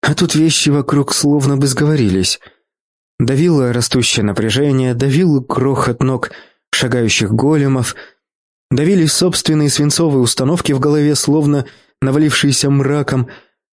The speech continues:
и ставшие ещё тяжелей. Давили, наконец, высокие потолки и своды горного Хмельхольма.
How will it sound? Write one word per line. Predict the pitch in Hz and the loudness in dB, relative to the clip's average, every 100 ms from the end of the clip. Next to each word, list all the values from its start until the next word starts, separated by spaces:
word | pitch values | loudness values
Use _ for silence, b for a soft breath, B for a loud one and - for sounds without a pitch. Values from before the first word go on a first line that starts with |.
| - | -4
и | 139 | -4
ставшие | - 147 - 143 139 | 0 0 0 2 2
ещё | 139 147 | 2 0
тяжелей. | 127 143 143 143 139 123 B B _ _ _ _ _ _ _ | 0 0 2 2 2 0 B B _ _ _ _ _ _ _
Давили, | 135 123 123 139 160 | -2 0 0 2 2
наконец, | 147 139 131 135 | 2 0 -2 0
высокие | 139 123 127 113 123 | -2 0 0 0 -2
потолки | 123 120 123 117 - 131 | -2 -4 -4 -2 0 0
и | |
своды | 123 123 123 123 | 0 0 0 0
горного | 131 127 127 123 | 0 0 -2 -2
Хмельхольма. | 123 131 127 - 160 113 95 87 | -2 0 0 0 0 0 0 -4